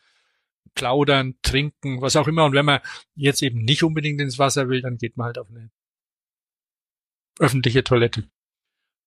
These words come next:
Und, ähm, trinken kann man ja auch viel. Ich weiß nicht, wie die Alkoholregeln sind, weil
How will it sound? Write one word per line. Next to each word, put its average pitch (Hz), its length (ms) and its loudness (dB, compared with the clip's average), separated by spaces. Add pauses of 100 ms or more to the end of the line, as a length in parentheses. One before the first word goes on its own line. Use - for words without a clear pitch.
Und, 135 840 2 (1500)
ähm, 131 480 2 (100)
trinken 208 380 -2
kann 170 160 2
man 160 100 4
ja 135 100 2
auch 170 200 2
viel. 202 220 0
Ich 123 100 0
weiß 147 160 2
nicht, 151 160 -4
wie 156 80 0
die 151 140 -2
Alkoholregeln 151 840 0
sind, 180 280 0
weil 151 320 4